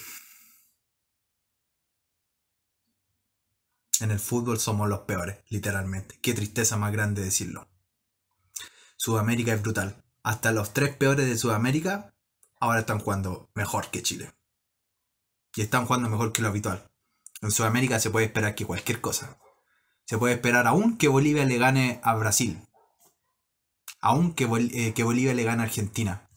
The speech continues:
Se puede esperar cualquier cosa. Es sin duda alguna las clasificatorias más difíciles del mundo. Ahora ya no es llegar y pararse contra Bolivia, Perú y Venezuela, que se le va a ganar sí o sí a los que antes eran los tres peores de Sudamérica. No.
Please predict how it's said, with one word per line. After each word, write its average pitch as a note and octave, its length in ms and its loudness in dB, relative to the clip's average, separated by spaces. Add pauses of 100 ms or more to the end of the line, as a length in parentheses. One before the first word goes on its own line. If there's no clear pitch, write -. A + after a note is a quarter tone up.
(100)
Se - 120 -4
puede B2 160 0
esperar A#2+ 280 -2
cualquier C3 300 -2
cosa. A#2+ 420 -4 (1900)
Es D#3+ 160 4
sin C#3 160 4
duda E3 180 4
alguna E3 300 4
las D3 120 2
clasificatorias C3+ 680 2
más C3+ 200 4
difíciles D3+ 460 2
del D3 100 0
mundo. C#3+ 420 -2 (1600)
Ahora D#3+ 240 8
ya D#3 140 6
no D3+ 120 6
es E3 100 6
llegar E3+ 260 6
y F3 60 4
pararse E3 360 4
contra D3 280 4
Bolivia, E3+ 400 4
Perú D#3+ 180 6
y E3+ 60 10
Venezuela, E3+ 640 4
que D3+ 160 4
se D3+ 120 4
le D3 80 4
va D3+ 100 8
a - 20 4
ganar D3+ 240 4
sí E3+ 180 4
o E3+ 60 4
sí F3+ 280 6
a C#3+ 200 6
los C#3+ 200 2
que C#3 140 4
antes D#3+ 300 6
eran D#3 180 6
los C3+ 160 2
tres E3 180 4
peores D#3+ 240 4
de D3+ 40 2
Sudamérica. C#3+ 480 2
No. - 340 0